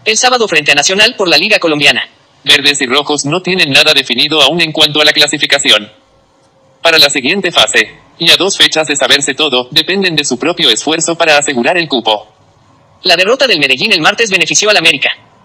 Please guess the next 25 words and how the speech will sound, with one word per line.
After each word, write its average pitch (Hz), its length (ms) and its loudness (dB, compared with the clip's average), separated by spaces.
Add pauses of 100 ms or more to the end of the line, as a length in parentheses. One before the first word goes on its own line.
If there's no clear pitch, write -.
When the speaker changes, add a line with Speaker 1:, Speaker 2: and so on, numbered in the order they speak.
(140)
Speaker 2:
Porque 165 300 2
en 123 80 0
caso 156 240 0
de 139 100 2
haber 135 220 2
ganado 143 320 2
el 139 100 2
onceno 143 380 -2
paisa 143 340 0
su 143 140 0
juego 175 300 0
ante 143 180 0
el 147 100 2
Pereira, - 580 0 (640)
Speaker 1:
los 196 160 0
rojos 277 200 2
de 190 100 -2
Cali 190 240 2
habrían 196 220 2
salido 202 320 0
del 143 140 -2
grupo 214 240 0
de 185 80 0
los 151 160 0
ocho. - 240 -2